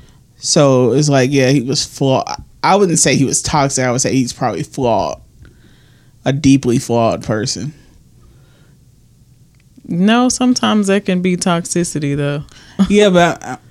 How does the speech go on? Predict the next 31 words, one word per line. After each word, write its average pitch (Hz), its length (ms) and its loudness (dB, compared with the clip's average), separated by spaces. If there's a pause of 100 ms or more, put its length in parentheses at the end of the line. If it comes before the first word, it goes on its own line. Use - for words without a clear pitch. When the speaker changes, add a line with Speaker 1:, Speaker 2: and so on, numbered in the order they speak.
(520)
Speaker 2:
Like, 156 260 2
the 170 260 2
way 185 240 4
that 202 200 2
he 214 180 4
was 196 140 0
controlling 185 580 2
over 175 260 2
Yvonne, 165 420 2
like, 143 160 -2
sure, 208 340 2
you 175 180 0
can 170 120 -2
say 156 220 2
it's 151 120 0
well-meaning 147 600 2
because 143 600 2 (340)
he 190 180 4
was 165 120 6
just 143 180 2
really 156 280 4
afraid 147 360 0
for - 100 -8
her 135 180 -2
safety 139 680 -2
and 139 100 0
he, 139 420 -2
you 156 180 0
know, 135 200 0
couldn't 143 300 0
handle 139 520 0